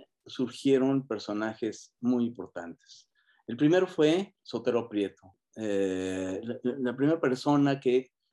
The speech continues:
que pensó en, en matemáticas ya como ciencia, ya, ya quiso tra-, trascender. Y, y por ahí, por el, eh, doce, mil no-, eh, mil novecientos doce, se dio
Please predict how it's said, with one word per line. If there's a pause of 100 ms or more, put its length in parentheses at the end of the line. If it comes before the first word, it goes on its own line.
que (340)
pensó (360)
en,
en
matemáticas (200)
ya
como
ciencia,
ya, (1000)
ya
quiso
tra-,
trascender. (400)
Y,
y
por
ahí,
por
el,
eh,
doce,
mil
no-,
eh,
mil
novecientos
doce, (640)
se
dio